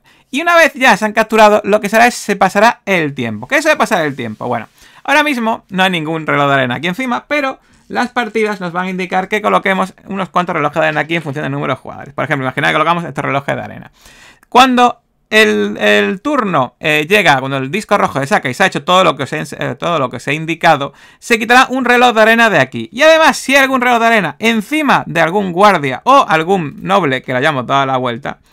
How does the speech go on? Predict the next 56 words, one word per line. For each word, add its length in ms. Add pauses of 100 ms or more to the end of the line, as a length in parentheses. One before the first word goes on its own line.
(120)
por 100
ejemplo, 120
este 120
noble 180
aquí 120
al 100
darle 200
la 100
vuelta, 440 (760)
imaginad 540
que 80
le 60
hemos 100
dado 100
la 60
vuelta 240
y 20
se 140
coloca 280
un 120
reloj 180
de 60
arena 240
encima, 420 (460)
pues 320
todos 300
los 40
relojes 300
de 60
arena 200
que 80
haya 80
en 60
el 100
tablero 260
encima 320
de 120
guardias 360
y 60
de 100
nobles 300
se 300
quitarán. 560 (400)
Ojo, 200
cuidado, 440 (140)
uno 480
de 220
la 160
zona 280
del 220
libro 240
de 100
final 260
de 100
partida 600
y 200